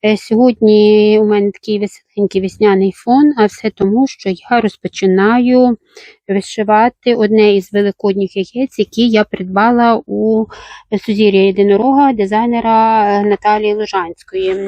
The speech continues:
Я вам вкладу, е, сюди, мабуть, фото і ось таких, е, кольорових, тому що я собі роздрукувала на всякий випадок. Я купила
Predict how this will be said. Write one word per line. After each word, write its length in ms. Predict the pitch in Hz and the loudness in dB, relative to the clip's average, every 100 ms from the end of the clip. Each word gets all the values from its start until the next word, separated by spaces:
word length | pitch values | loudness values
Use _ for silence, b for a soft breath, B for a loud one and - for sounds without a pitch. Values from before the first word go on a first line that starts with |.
| 196 208 | -8 -4
Я 140 | 214 | -2
вам 200 | 202 202 | -2 -2
вкладу, 640 | - 208 202 202 190 190 B B B B - | -4 -4 0 2 4 2 B B B B -10
е, 280 | 190 185 190 190 185 B B B - | -6 -6 -6 -8 -8 B B B -8
сюди, 400 | - 185 196 190 | -8 -4 0 0
мабуть, 380 | 190 190 190 | 0 0 0
фото 560 | - - 285 - 214 180 - | -2 -2 -2 0 0 0 -2
і 220 | 220 240 | -4 -2
ось 220 | 214 233 | 0 -2
таких, 520 | - 208 - 190 - | -4 -6 -4 -6 -4
е, 160 | 208 208 | -6 -4
кольорових, 460 | 220 214 185 165 175 | -2 0 2 0 -2
тому 200 | 196 196 | -4 -4
що 160 | - | -4
я 100 | 202 | -4
собі 240 | - 190 196 | -4 -6 -4
роздрукувала 640 | 196 - - 226 269 269 | -4 -8 -10 -2 0 2
на 80 | 202 | 0
всякий 340 | - 185 - | -2 -6 -4
випадок. 300 | 175 - - - | -4 -6 -10 -4
Я 140 | 240 | -2
купила 540 | - 233 208 240 240 | -2 -2 0 2 2